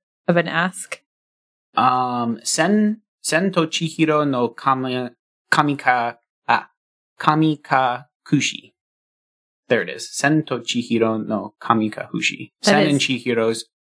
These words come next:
Speaker 2: Spiriting Away.
Speaker 1: Okay, so it's, they, they cut it down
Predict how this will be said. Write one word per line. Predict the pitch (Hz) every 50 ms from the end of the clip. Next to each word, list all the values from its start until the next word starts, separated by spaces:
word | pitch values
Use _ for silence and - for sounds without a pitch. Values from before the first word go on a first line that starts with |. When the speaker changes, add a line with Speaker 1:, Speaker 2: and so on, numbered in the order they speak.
| _ -
Speaker 2:
Spiriting | - - - - - 117 113 113 110 107 104 104 107 107 - -
Away. | 120 104 85 62 62 - - _ _ _ _ _ _ _ _ _ -
Speaker 1:
Okay, | 185 175 175 - 143 - 170 - -
so | - - 185 170 165
it's, | - - 180 - - - - - - _ _ _ _ _ _ _ _ _ -
they, | - 180 180
they | - 175 180 175
cut | - - 220 196
it | 180 175
down | - 165 151 139 135 139 - 151